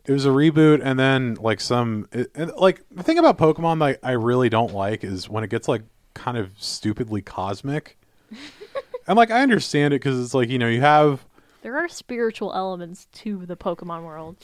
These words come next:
Speaker 1: Yeah, and I think that's, I think those are interesting themes to explore, but, I mean, it just sort of,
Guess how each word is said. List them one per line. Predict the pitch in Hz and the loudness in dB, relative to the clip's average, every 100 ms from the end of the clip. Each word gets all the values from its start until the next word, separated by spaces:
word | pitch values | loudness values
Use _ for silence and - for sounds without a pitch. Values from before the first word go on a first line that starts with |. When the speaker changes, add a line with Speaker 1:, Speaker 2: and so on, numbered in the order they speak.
| - - - | -20 -20 -8
Speaker 1:
Yeah, | 208 269 220 | 4 8 8
and | 165 | 8
I | 170 | 4
think | 202 262 | 2 2
that's, | 220 170 - - | 4 2 -2 -4
I | 147 | -2
think | 208 254 | 0 2
those | 240 | 4
are | 175 | 4
interesting | 135 143 156 - 143 | 2 0 -2 0 -2
themes | 120 - 113 117 - | -2 -4 -2 -4 -6
to | 110 | -6
explore, | 92 - - 113 117 110 104 | -6 -10 -6 0 2 2 0
but, | - 120 | -2 -2
I | 120 | -2
mean, | 135 135 127 | -2 -2 -2
it | 120 | -6
just | 120 156 | -6 -4
sort | 202 196 | -2 0
of, | 175 139 | 0 -2